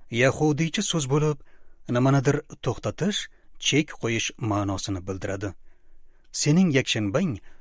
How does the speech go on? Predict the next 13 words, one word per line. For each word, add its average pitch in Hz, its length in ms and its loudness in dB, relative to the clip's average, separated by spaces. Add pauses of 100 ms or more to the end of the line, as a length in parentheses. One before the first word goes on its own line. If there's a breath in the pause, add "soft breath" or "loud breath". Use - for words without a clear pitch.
haftaning 175 500 0
boshqa 127 320 0
kunlaridan 120 580 0
qanday 95 440 -6
farq 135 280 -6
qiladi? 123 300 -6 (640)
Sen 131 280 2
uni 120 280 0
qay 107 260 -2
tariqa 101 440 -4 (400 soft breath)
muhim 123 380 2
kunga 117 400 -2
aylantira 98 640 -2